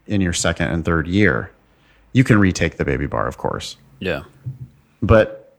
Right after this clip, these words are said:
Speaker 1: the point of the baby bar is to keep predatory schools from ripping you off for three years. <laughs> Like, they're, basically, they're like, "Well, yeah, you can rip people off for one year, but then if they can't pass the baby bar, then w-, you can't rip them off for year two and three and beyond."
Speaker 2: Yeah.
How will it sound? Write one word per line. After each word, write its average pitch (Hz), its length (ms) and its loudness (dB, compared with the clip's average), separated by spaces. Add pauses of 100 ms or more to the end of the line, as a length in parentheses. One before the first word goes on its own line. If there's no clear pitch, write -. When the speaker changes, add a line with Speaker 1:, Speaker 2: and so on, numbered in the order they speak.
Speaker 1:
the 104 140 0
point 160 480 0
of 107 80 0
the 98 60 2
baby 120 260 2
bar 82 340 2
is 95 200 0
to - 120 -8
keep - 440 -2
predatory 101 680 0
schools 98 580 -2
from 87 360 -4
ripping 95 300 0
you 85 180 -2
off 92 280 2
for - 120 -12
three 87 300 -6
years. 85 560 -4
<laughs> - 100 8
Like, 127 160 4
they're, 117 340 0 (220)
basically, 135 360 4
they're 98 140 2
like, 90 240 2
"Well, 110 220 6
yeah, 98 160 4
you 95 160 0
can 98 100 -6
rip 95 160 -2
people 92 220 -4
off 82 160 -2
for 76 120 -6
one 85 200 -4
year, 78 160 -6
but 73 180 -6
then 80 140 -4
if 76 120 -6
they 82 120 -2
can't 80 260 -4
pass 78 200 -2
the - 100 -20
baby 80 220 -2
bar, 71 360 -4 (460)
then 76 380 -2
w-, 76 220 -6
you 87 120 -2
can't 95 240 -2
rip 73 140 -2
them 69 180 -2
off 71 180 -2
for 78 140 -2
year 76 260 0
two 69 240 -4
and 62 100 -6
three 92 400 2 (120)
and 80 140 -2
beyond." 80 420 0 (220)
Speaker 2:
Yeah. 78 240 -6